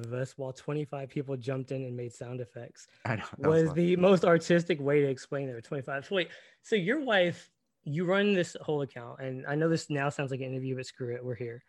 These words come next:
Speaker 1: You literally just told her that there's a podcast full of, like, minions like you, but with much less followers that do a podcast. So the last time your wife knew you were doing a podcast, you were actually interviewing Dan Le Batard.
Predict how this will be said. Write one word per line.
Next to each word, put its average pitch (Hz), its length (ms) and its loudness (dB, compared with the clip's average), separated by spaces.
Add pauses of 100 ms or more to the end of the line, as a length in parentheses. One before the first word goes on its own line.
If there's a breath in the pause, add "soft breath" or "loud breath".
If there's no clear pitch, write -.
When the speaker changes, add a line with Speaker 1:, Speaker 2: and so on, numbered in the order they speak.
(1000 soft breath)
Speaker 1:
You 240 220 6
literally 240 320 6
just 196 220 -2
told 180 260 4
her 151 200 6
that 143 340 0
there's 151 160 -2
a 135 40 -4
podcast 160 680 -4
full 165 280 -2
of, 156 100 2 (200)
like, 143 180 -6
minions 160 600 -2
like 143 320 -4
you, 135 340 -4
but 131 220 -8
with 131 160 -6
much 147 260 -4
less 147 180 -4
followers 151 600 -8 (420)
that 143 180 -6
do 151 140 -6
a 160 80 -8
podcast. 151 500 -6
So 185 140 -4
the 165 140 -4
last 214 340 -4
time 226 160 -4
your 175 180 -2
wife 180 300 2
knew 151 220 0
you 160 160 -2
were 156 80 -2
doing 151 180 0
a 131 60 -4
podcast, 143 500 -6
you 165 100 -2
were 170 120 2
actually 143 260 -2
interviewing 139 420 -6
Dan 131 280 -12
Le 123 40 -14
Batard. 120 300 -20